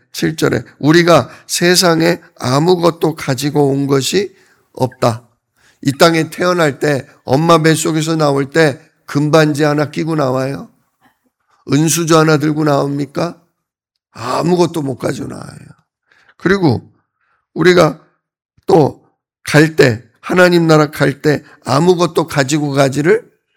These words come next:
못해요. 뭐, 이 땅에서 내가 번 돈의 십 분의 일이라도 가져갈 수 있다? 어, 근데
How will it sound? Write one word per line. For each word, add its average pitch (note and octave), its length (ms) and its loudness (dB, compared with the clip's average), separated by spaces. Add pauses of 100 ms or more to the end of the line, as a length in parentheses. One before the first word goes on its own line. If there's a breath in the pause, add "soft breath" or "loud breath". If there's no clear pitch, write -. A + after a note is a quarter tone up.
(400)
못해요. D3 800 -4 (100)
뭐, C3+ 200 -6 (280 soft breath)
이 D3 200 -8
땅에서 E3 480 0
내가 C#3+ 340 0
번 D#3 400 0
돈의 D#3 400 0 (300 soft breath)
십 - 320 -6
분의 G#3 380 0
일이라도 E3 440 -2
가져갈 C#3 460 -4
수 - 140 -6
있다? E3 500 -4 (760)
어, B2 600 -2 (720 soft breath)
근데 C3+ 360 -4